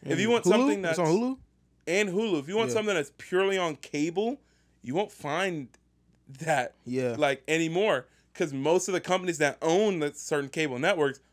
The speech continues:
Speaker 1: Fox, A B C, C B S, they have their own app.
Speaker 2: Yeah.
Speaker 1: So they air the stuff on cable, and they're like, "Well, we'll just put it on our app." 'Cause people wanna do both. Rarely will you see, "Oh, you can only find it on cable." You know what I'm saying?
Speaker 2: Yeah.
Speaker 1: We'll see, Netflix. We'll see.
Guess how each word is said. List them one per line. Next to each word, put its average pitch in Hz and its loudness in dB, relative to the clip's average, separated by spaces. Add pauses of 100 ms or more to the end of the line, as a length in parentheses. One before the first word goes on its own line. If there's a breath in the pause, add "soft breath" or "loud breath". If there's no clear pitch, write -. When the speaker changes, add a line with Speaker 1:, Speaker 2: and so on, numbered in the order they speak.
Speaker 1:
Fox, 139 0 (320)
A 147 2
B 139 -4
C, 147 -2 (180)
C 156 2
B 135 2
S, 143 2 (260)
they 151 4
have 160 6
their 156 4
own 143 0
app. 175 0 (360)
Speaker 2:
Yeah. 123 -6
Speaker 1:
So 160 2
they 156 6
air 196 4
the 175 -4
stuff 170 2
on 143 -4
cable, 214 2
and 156 0
they're 139 -2
like, 139 -4
"Well, 147 -2
we'll 330 -2
just 254 -10
put 139 -4
it 135 -4
on 139 -4
our 175 -4
app." 208 -4 (500)
'Cause - -20
people 143 -6
wanna 147 -2
do 147 -6
both. 160 -2 (360)
Rarely 202 4
will 175 2
you 180 -4
see, 170 -10
"Oh, 147 2
you 147 -2
can 139 -4
only 143 0
find 135 -2
it 120 -4
on 113 -6
cable." 139 -8 (880)
You 131 -4
know 143 2
what 143 2
I'm 143 -6
saying? 165 2
Speaker 2:
Yeah. 117 -8 (1000)
Speaker 1:
We'll 180 2
see, 233 2
Netflix. 143 0
We'll 143 -6
see. 127 -6